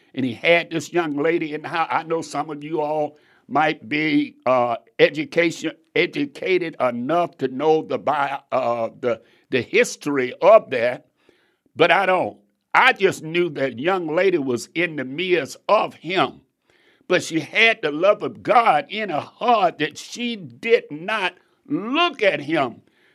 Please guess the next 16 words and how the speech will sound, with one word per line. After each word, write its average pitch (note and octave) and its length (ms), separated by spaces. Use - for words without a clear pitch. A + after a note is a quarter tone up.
as, D#3 560
uh, A#2 600
the B2+ 220
enemy, E3 480
even C4+ 340
though B3+ 180
he C4 180
was C4 480
the E3 200
enemy, C#3 400
even B3+ 300
though B3 160
she A#3 220
was G3+ 240
taken G#3+ 600
from G#3+ 760